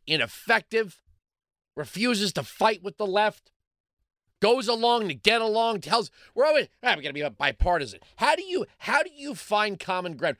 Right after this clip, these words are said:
Where's the bi-, where's the bipartisan, where's the bipartisan position on defund the police? Where is that?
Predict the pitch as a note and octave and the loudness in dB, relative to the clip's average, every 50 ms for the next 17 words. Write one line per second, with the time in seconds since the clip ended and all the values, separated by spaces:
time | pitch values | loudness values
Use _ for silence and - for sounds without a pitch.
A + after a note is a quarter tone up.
0 | _ _ _ F#3+ C4 D#4 D#4+ C#4+ A3+ D4+ A3+ E3 A#3 F3 - _ _ - D4 E4+ | _ _ _ -4 -2 -2 -2 -2 -2 -4 0 0 -2 -2 -2 _ _ -6 -4 -2
1 | E4 E4+ A#3+ D#4+ C4 F#3+ B3 A3+ A3+ - - - G#3+ G#3+ G#3+ G#3 F#3+ E3+ C#3+ F#3 | -2 -2 -2 -4 -2 0 2 0 0 -2 -2 -2 0 0 2 0 -2 -4 -2 -4
2 | F3+ D3+ - _ _ _ _ _ _ _ _ _ _ _ _ _ - A3+ D4+ D#4+ | -4 -4 -6 _ _ _ _ _ _ _ _ _ _ _ _ _ -4 0 0 0
3 | D#4+ B3+ D4+ A#3+ C4+ B3 A#3 E3+ - G3+ G#3+ A3 G3+ E3+ F#3 G3 D#3 D#3+ D3+ D#3 | 2 0 0 2 2 2 2 0 0 0 0 0 0 -2 -4 -6 -6 -6 -6 -4
4 | F3+ - - D3 D3 C#3+ C3+ - D#3 E3+ D#3+ - - D#3+ D3 C#3 C3+ A2+ - B2+ | -4 -4 -4 -4 -4 -6 -6 -6 -8 -10 -8 -4 -2 -2 -2 -2 -8 -12 -10 -10
5 | A#2+ G2+ - - - - _ - A3 C4 A#3 - E2 - | -12 -12 -12 -18 -20 -20 _ -6 -2 -2 -2 -2 -4 -10